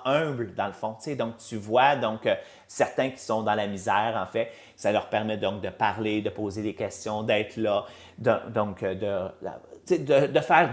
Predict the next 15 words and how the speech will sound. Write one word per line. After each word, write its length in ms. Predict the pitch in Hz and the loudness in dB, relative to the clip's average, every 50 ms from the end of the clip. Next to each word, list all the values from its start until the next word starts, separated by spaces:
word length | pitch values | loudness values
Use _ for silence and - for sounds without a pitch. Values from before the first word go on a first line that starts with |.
| 110 | -2
du 100 | 113 120 | -4 -6
bien, 380 | 104 90 107 107 107 117 110 95 | -6 -4 -4 -4 -4 -4 -4 -6
en 40 | 92 | -8
fait. 160 | - 110 110 | -8 -6 -4
Donc, 180 | 110 117 117 | -4 -4 -4
c-, 120 | - - - - | -6 -12 -10 -6
on 140 | 123 123 123 | -4 -2 0
avait 200 | 113 117 117 113 | 2 2 2 2
vu 140 | 117 143 160 | 2 0 -2
cette 220 | - - 117 113 | -2 -2 -2 0
journée-là, 400 | - 107 104 104 98 107 143 180 | 0 -2 0 0 2 2 2 2
c'était 220 | - - - 110 | 2 2 2 2
extraordinaire. 840 | 98 - - - - 120 113 110 101 107 101 98 104 120 143 151 131 | 2 0 0 2 4 4 4 4 0 -2 -4 -2 0 0 0 0 0
Donc, 300 | 117 101 110 113 - 131 | -2 -4 -4 -2 0 2
euh, 80 | 131 | 2